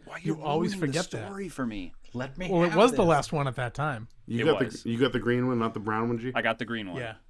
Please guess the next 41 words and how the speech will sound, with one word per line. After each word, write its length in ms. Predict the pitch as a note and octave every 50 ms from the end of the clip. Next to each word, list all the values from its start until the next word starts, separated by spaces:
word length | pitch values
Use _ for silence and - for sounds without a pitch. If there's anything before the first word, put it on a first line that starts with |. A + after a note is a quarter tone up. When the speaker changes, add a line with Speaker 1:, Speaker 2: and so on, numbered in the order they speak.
| - - -
Speaker 2:
I 80 | - -
got 100 | G#2 -
the 60 | -
green 120 | D#2 G#2+ -
Speaker 4:
Mm-hmm. 80 | - - -
Speaker 2:
one. 80 | - - - - - - - - - - - - - - - - - -
I'm 80 | D#3 C#3+
looking 140 | D3 B2 A2+
Speaker 1:
Um, 60 | A2+ A2
Speaker 2:
right 100 | D3 C#3+
Speaker 4:
The 80 | C#3+ C#3+
Speaker 2:
at 60 | C#3+ C#3
it. 40 | -
Speaker 4:
brown 260 | B2 B2 D3+ F3 E3 B2+
one 120 | F#2+ F#2
is 100 | E2+ E2
all 160 | F#2+ F2+ E2+ E2+
over 160 | F2 F2+ F2
the 80 | D#2
place. 320 | D2 D#2 D2+ D2+ - - - - - _ _ _
Speaker 1:
Yeah, 200 | - G#2 F#2 E2
screw 280 | D#2+ - - - D#3+ C#3+
the 100 | A2 F2+
brown 280 | - E2 D#2+ E2 G2 G#2
Speaker 2:
Yeah, 100 | A2 G2+
Speaker 1:
one. 80 | -
Speaker 2:
that 100 | C#3+ -
thing's 200 | - D#3+ C3 A2 A2
Speaker 3:
Where, 160 | A2+ C3 -
Speaker 2:
lame. 140 | A2+ A2 G#2+
Speaker 3:
where 200 | A2+ A#2 B2+ C3
was 220 | D3 D#3 C#3+ -
that? 300 | D#3 D#3+ F#3+ G#3 G3+ - - - - - - - - - _ _ _ - - - _ -
Speaker 1:
Uh, 140 | C#3 D3 -
it 100 | - E3+
was, 200 | D#3 D#3+ D3 C#3+
uh, 300 | C#3+ C3 B2 A#2 A#2 A2+ - - - - - - - - - - - -
I 80 | - B2
had 200 | - C3 C#3 C#3
to 80 | D3+ C#3+
run. 600 | A#2 G#2 A2 A2+ A2 A#2+ B2 B2+ C#3 D3 D3+ D3